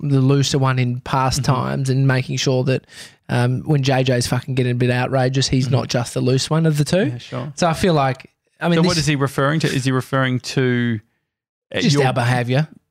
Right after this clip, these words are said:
Speaker 1: I mean,
Speaker 2: And so his will, your willingness to do shit.
Speaker 1: Yeah, I guess, it,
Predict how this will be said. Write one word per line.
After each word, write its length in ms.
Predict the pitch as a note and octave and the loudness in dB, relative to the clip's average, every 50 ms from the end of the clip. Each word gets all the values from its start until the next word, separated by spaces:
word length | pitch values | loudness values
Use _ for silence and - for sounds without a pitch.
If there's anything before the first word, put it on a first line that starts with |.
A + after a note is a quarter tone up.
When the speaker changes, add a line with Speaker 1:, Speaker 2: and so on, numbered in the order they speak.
| _ _ _ _ _ _ - | _ _ _ _ _ _ 0
Speaker 1:
I 40 | |
mean, 100 | D#3 D#3 | 2 2
Speaker 2:
And 60 | C#3+ C3+ | 2 2
so 140 | D#3 C#3+ | 2 0
his 260 | C3+ C#3 - D3 B2 A#2 | 0 0 0 0 0 2
will, 240 | B2+ C3+ C3 C#3+ - | 2 2 2 0 0
your 280 | D3 A2+ C3 B2 B2 | 0 0 0 0 0
willingness 500 | A#2 B2 A#2+ B2 A#2+ A#2 A#2 A#2+ A#2 - - | 0 0 0 0 0 0 0 -2 -2 -4 -6
to 80 | - | -6
do 220 | A2+ B2+ A#2+ A#2 A2 | -4 -2 0 0 -2
shit. 300 | - - B2+ B2 B2 - _ | -2 -4 -4 -6 -6 -4 _
Speaker 1:
Yeah, 280 | B3+ D#4+ F4 F4+ D4 - | 0 2 2 2 2 0
I 80 | C#3+ C#3+ | 0 0
guess, 240 | D#3 F#3 - - | 0 0 0 -2
it, 120 | F3+ - | -4 -6